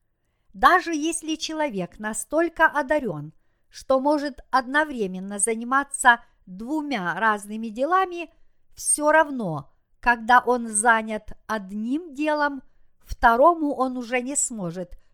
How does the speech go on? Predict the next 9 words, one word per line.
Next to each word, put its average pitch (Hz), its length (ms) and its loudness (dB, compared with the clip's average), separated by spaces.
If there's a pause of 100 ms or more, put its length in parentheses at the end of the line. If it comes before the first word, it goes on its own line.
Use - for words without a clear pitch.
(140)
уделить 214 720 -6 (300)
достаточного 220 1040 -2
внимания. 139 760 -10 (600)
Поэтому, 254 640 2
независимо 254 920 -2
от 269 220 -6 (140)
того, 190 520 -2 (320)
насколько 294 960 2 (100)
талантливым 233 960 0